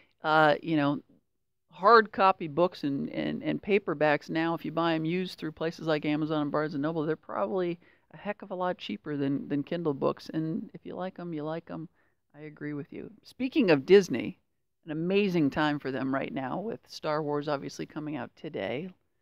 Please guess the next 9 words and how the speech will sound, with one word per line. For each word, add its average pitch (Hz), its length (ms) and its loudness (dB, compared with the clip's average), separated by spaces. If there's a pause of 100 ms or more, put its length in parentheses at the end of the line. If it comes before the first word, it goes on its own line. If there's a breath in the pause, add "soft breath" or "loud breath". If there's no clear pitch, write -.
(300)
twelve 147 200 -10
A 147 120 -4
M 143 140 -6
today, 147 440 -6
and, 135 220 -6
and 143 260 -10 (320)
that 156 200 0
is 156 480 2 (500)
driving 151 920 4